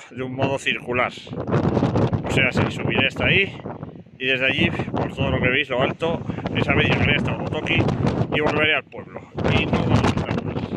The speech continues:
Y sobran comentarios, ¿verdad? Ya veis que bien se ve ahora todo el barranco por el que voy a descender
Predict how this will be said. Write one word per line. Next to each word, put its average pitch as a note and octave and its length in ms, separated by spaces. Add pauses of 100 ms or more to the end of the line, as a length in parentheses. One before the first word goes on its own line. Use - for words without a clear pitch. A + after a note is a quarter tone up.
(1600)
Y B2+ 120
sobran C3 360
comentarios, C3 560
¿verdad? G#2 280 (120)
Ya A2+ 140
veis A2+ 180
que A#2 120
bien A2+ 240
se A#2 80
ve A#2 160
ahora A2+ 160
todo - 160
el - 140
barranco - 500
por - 100
el - 60
que A#2+ 80
voy A#2+ 160
a - 20
descender C3 420